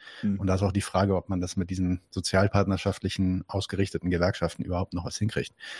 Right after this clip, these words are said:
Speaker 2: Ähm, ich würd jetzt kurz weiterspielen, weil er redet
Speaker 1: Ja.
Speaker 2: gleich weiter darüber, äh, warum die so an Bedeutung verloren haben.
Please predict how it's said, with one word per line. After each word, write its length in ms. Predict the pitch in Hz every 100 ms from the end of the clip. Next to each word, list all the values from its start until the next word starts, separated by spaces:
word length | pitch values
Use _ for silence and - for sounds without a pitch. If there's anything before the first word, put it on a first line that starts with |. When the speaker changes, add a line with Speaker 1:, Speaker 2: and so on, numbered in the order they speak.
| - -
Speaker 2:
Ähm, 300 | 101 101 - _ _ _ _ _ -
ich 160 | 113 110
würd 100 | 139
jetzt 160 | 143
kurz 200 | - 147
weiterspielen, 420 | 104 131 147 165 147
weil 80 | 113
er 80 | 113
redet 180 | 127
Speaker 1:
Ja. 80 | 123
Speaker 2:
gleich 100 | 104
weiter 300 | 95 127 147
darüber, 500 | 127 117 131 135 117
äh, 240 | 120 117 101
warum 280 | 104 104 123
die 80 | 113
so 120 | 113
an 100 | 104
Bedeutung 380 | 104 101 104 104
verloren 360 | 92 85 95
haben. 340 | 87 87 120